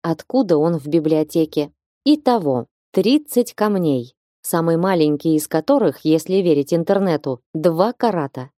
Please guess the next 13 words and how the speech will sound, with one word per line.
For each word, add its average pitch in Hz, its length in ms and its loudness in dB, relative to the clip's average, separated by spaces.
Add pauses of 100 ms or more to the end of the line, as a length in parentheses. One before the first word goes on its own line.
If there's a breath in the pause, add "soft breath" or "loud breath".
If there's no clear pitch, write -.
(100)
а 160 140 -2
самый 180 460 0
большой 147 760 -2 (200)
шестьдесят 247 720 0
каратов, 156 520 -2
кажется. 151 600 -2 (440)
Крупнейший 254 640 2
бесцветный 208 680 0
бриллиант 165 640 2
размером 226 560 2
с - 80 -6
перепелиное 202 760 2
яйцо 160 760 0